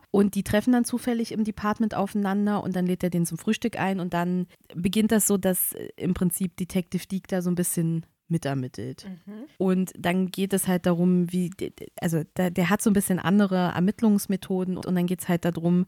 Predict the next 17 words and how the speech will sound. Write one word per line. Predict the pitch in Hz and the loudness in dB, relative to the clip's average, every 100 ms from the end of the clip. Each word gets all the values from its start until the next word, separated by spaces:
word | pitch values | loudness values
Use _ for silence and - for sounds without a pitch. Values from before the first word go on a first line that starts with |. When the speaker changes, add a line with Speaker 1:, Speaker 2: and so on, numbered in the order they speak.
| _ - | _ 0
Speaker 1:
welche | 170 175 | 0 0
Grenze | 170 175 - 185 | 2 2 2 2
überschreitet | 175 175 - 156 165 196 | 2 0 0 -2 0 0
man | 190 185 | 2 2
und | 175 175 | 2 2
<laughs> | |
welche | 170 - 196 | 0 4 2
Grenze | - 156 165 | 4 -2 0
überschreitet | 165 156 - 151 156 170 151 | -2 -2 -2 -2 -2 -4 -4
man | 151 | -2
nicht | 165 196 - | -2 -4 -6
und | 175 165 160 _ | -2 -2 -4 _
wo | - 180 220 | -4 2 4
ist | - - 185 | 2 0 2
denn | 185 190 185 _ | 2 2 0 _
der | 180 | 0
Schlusspunkt | 170 196 190 - - 147 131 143 - | 0 2 0 0 -4 -4 -4 -8 -14